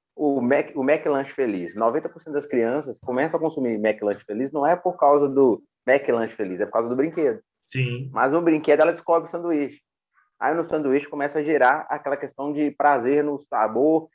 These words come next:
Speaker 1: e aí já associa o brinquedo com o sanduíche e a, a perfeição. Então, assim, o que que acontece? E a criança hoje,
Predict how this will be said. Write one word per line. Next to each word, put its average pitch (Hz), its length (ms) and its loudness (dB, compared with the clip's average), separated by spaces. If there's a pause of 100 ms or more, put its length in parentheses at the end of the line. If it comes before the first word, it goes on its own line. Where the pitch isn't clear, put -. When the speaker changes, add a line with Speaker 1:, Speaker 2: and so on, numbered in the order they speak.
(180)
Speaker 1:
e 131 100 -2
aí 127 240 6
já 139 100 2
associa 139 440 -4
o 101 40 -6
brinquedo 117 720 -4
com - 160 -10
o 113 160 -12
sanduíche 120 680 -6 (300)
e 110 60 0
a, 117 100 4 (180)
a 113 40 2
perfeição. 127 680 -2 (640)
Então, 147 260 2
assim, 156 280 0
o 139 100 0
que 156 120 -12
que 175 100 -4
acontece? 151 720 -4
E 147 60 2
a 160 60 -2
criança 131 540 -4
hoje, 101 280 0